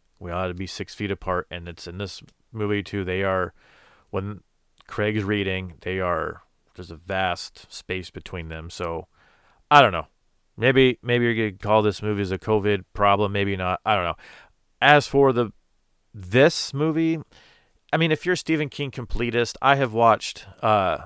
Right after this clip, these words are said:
The Tall Grass, uh, and was it nineteen twenty-two?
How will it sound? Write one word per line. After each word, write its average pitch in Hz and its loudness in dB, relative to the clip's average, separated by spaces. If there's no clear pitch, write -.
The 104 -10
Tall 131 6
Grass, 110 0
uh, 95 0
and 104 -10
was 98 -8
it 76 -12
nineteen 107 -6
twenty-two? 104 -2